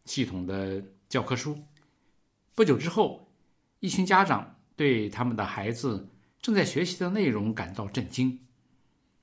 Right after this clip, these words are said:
因此他们自己对这个教材进行了评估。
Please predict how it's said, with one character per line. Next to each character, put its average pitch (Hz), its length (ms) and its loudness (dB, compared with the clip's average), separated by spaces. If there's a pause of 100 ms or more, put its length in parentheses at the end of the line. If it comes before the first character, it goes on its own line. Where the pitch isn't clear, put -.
(220)
因 151 120 4
此 123 400 0 (240)
他 - 80 0
们 220 100 4
自 262 160 2
己 98 320 0
对 117 280 4
这 120 80 -2
个 110 80 -2
教 104 240 0
材 95 260 -8
进 95 160 -8
行 90 240 -6
了 95 80 -6
评 87 260 -10
估。 113 320 -6